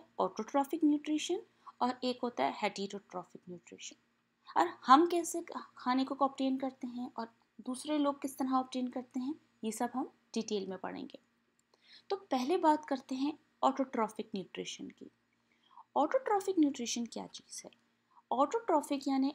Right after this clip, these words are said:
ऑटो मतलब ऑटोमोबाइल, ऑटोमेटिक, खुद ब खुद, खुद से।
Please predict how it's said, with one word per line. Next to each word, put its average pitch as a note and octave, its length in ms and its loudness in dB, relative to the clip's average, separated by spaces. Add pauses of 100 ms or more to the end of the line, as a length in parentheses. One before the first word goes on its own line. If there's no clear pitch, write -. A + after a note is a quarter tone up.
ऑटो C4+ 260 6
मतलब D4 400 0 (140)
ऑटोमोबाइल, G#3+ 760 2 (100)
ऑटोमेटिक, A3 760 -4
खुद F#4+ 220 -4
ब D4 160 6
खुद, - 380 -6
खुद E4+ 240 0
से। - 380 -2